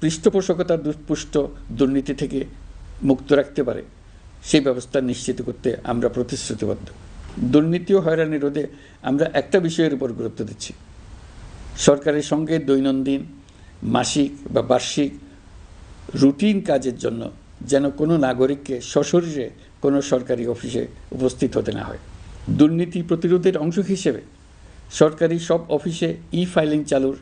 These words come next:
সিদ্ধান্ত নেওয়া হয়েছে। ই-ফাইলিং ব্যবস্থা চালু হলে দুর্নীতি কমে আসবে। এতে করে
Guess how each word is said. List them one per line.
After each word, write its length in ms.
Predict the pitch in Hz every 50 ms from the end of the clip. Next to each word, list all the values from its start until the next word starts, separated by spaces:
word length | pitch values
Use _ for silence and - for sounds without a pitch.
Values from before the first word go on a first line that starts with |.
| - -
সিদ্ধান্ত 460 | - - 131 120 127 131 131 131 -
নেওয়া 220 | 110 110 110 107
হয়েছে। 340 | 101 104 110 107 - - - - - - - - - - - - - - - -
ই-ফাইলিং 520 | 175 196 208 202 202 196 202 202 208 214 208
ব্যবস্থা 400 | 175 190 190 196 190 - - 190
চালু 280 | - - 143 147 165
হলে 240 | 165 170 143 113 104 - - -
দুর্নীতি 420 | 120 117 143 143 143 143 139 151
কমে 280 | 139 - 147 127 131 120
আসবে। 220 | 110 - - - - - - - - - - - - - - - - -
এতে 220 | 147 139 - 175
করে 300 | 160 180 175 180 180 180